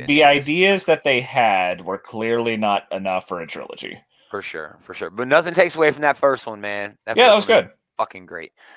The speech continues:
Speaker 2: What'd you do? Anything? See anything? Watch anything cool?
Speaker 1: Well, I went to
Speaker 2: Anything?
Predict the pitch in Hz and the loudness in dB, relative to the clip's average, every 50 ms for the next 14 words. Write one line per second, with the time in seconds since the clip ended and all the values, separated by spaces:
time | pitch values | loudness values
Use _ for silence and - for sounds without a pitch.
0 | _ _ - - 180 160 185 202 180 165 143 135 135 143 139 - 147 151 147 - | _ _ -4 -2 -2 -2 -2 -2 2 2 4 4 2 0 -2 -6 -8 -8 -10 -10
1 | 139 143 143 143 - - 143 139 139 131 127 123 127 131 - 131 127 120 - 131 | -12 -12 -14 -14 -14 -12 -12 -10 -10 -12 -12 -12 -14 -14 -14 -18 -20 -20 -20 -20
2 | 123 - - 131 135 131 135 143 _ _ _ _ _ _ _ _ _ - 120 170 | -18 -14 -14 -14 -14 -14 -18 _ _ _ _ _ _ _ _ _ _ 2 4 4
3 | 185 175 151 156 156 - - 127 117 110 110 104 104 98 - | 6 6 4 2 2 0 0 -2 0 2 2 0 0 -2 -8